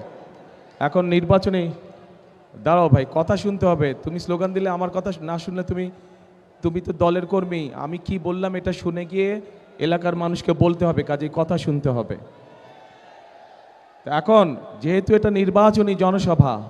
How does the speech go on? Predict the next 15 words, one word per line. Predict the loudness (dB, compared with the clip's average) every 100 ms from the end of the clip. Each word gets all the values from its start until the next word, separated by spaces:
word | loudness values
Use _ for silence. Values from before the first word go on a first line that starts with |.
| -18 -20 -20 -20 -20 -20 -6
নির্বাচনী | -2 0 2 2 2 0 0
জনসভায় | 2 0 0 4 4 2
কি | 0 2
হয়ে | 4 4
থাকে? | 2 -4 -6 -8 -10 -18 -20 -20 -20 -10
নির্বাচনী | -8 -2 -2 0 -2 -4
জনসভায় | -2 -2 -2 -2 -2 -2 -4 -14 -20 -20 -12
এক | -2 -2 -2 -2
দল | 2 2 -2 -12 -20 -4
আরেক | -4 -4 -4
দল | -2 -2
সম্পর্কে | -4 -6 -6 -6
বিভিন্ন | -4 -2 -2 -4 -4
কথা | -4 -4 -4
বল-, | -4 -6